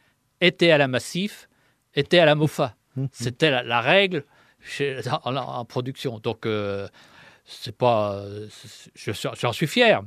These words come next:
Speaker 1: mais c'est pas dû parce que j'aurais pris conscience. Voilà, euh, j'étais syndiqué et très vite, euh, j'ai eu des responsabilités syndicales, délégué du personnel. Euh,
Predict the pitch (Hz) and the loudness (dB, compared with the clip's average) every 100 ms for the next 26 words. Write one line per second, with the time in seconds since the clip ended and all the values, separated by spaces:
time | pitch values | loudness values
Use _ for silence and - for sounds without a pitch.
0 | 110 120 - 123 135 120 107 107 107 135 | -6 -6 -4 0 2 2 0 -4 -6 -4
1 | 135 127 110 - 113 113 110 - 127 - | -4 -4 -8 -6 -6 -4 -4 -4 -6 -6
2 | 110 - 131 143 139 _ - - 120 135 | -12 -8 -6 -6 -8 _ -20 -14 -2 2
3 | 135 104 101 101 98 - 107 110 - 107 | 2 0 -6 -8 -10 -12 -10 -10 -8 -10
4 | 104 - 139 156 - - - 107 - 143 | -10 -8 -6 -6 -8 -20 -8 -8 2 2
5 | 139 165 165 135 131 127 110 135 120 123 | 2 -2 -2 -2 0 0 -2 -2 -2 -4
6 | 120 110 - 117 - 113 110 110 123 107 | -4 -6 -6 -10 -6 -8 -8 -8 -8 -6
7 | 113 110 - 131 117 113 107 107 104 107 | -8 -8 -8 -6 -6 -8 -8 -8 -8 -12
8 | - 98 110 123 131 123 _ _ - _ | -10 -12 -8 -8 -8 -10 _ _ -20 _
9 | _ _ - 98 101 98 | _ _ -12 -10 -10 -12